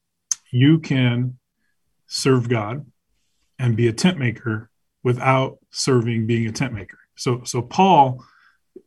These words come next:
um, said we can't, well, Jesus said we can't serve God and mammon, but, but Paul, by our definition, was an entre apostle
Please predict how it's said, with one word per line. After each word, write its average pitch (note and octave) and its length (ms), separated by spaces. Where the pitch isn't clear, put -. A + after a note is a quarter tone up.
um, A2 520
said C3 220
we A#2+ 80
can't, C3 280
well, A#2+ 260
Jesus A#2+ 300
said B2 100
we A2+ 80
can't B2 180
serve A#2+ 160
God A#2 160
and A2+ 80
mammon, A2 320
but, B2+ 320
but B2+ 200
Paul, C3+ 520
by B2+ 220
our B2+ 100
definition, B2 600
was A#2 180
an A#2 100
entre A#2 440
apostle A#2 600